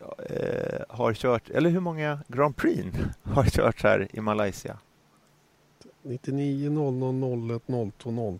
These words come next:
Speaker 2: tre, fyra, fem, sex, sju, åtta, nio, tio, elva, tolv, tretton, fjorton, femton, sexton. Det blir, eh, tjugotre. Nej.
Speaker 1: <laughs>
Speaker 2: Jo. Nej.
Speaker 1: Vad hände?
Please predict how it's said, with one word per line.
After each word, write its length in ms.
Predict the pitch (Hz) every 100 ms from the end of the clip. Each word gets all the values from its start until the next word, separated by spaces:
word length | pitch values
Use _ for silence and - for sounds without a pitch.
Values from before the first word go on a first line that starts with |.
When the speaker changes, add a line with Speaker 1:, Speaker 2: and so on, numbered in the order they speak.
| -
Speaker 2:
tre, 260 | 120 98 104 - _ _ _ _
fyra, 340 | - 107 107 104
fem, 320 | 101 87 90
sex, 360 | - 87 - -
sju, 200 | 104 87 -
åtta, 360 | - - - -
nio, 280 | 117 - -
tio, 320 | - 95 131 131
elva, 240 | 113 110 -
tolv, 220 | 123 - 139 - _ -
tretton, 400 | 120 - - -
fjorton, 320 | 123 101 107
femton, 380 | - 92 - 104
sexton. 480 | 120 - - 120 131
Det 80 | 147
blir, 220 | 170 165 156
eh, 1040 | 156 147 143 143 139 139 135 135 135 135
tjugotre. 380 | 127 135 - 120 - _ _ _ -
Nej. 220 | 107 - _ -
Speaker 1:
<laughs> 100 | - - - - - - - 349
Speaker 2:
Jo. 140 | 139 - -
Nej. 320 | - 220 160 - - - -
Speaker 1:
Vad 100 | 180
hände? 560 | - - 240 131 156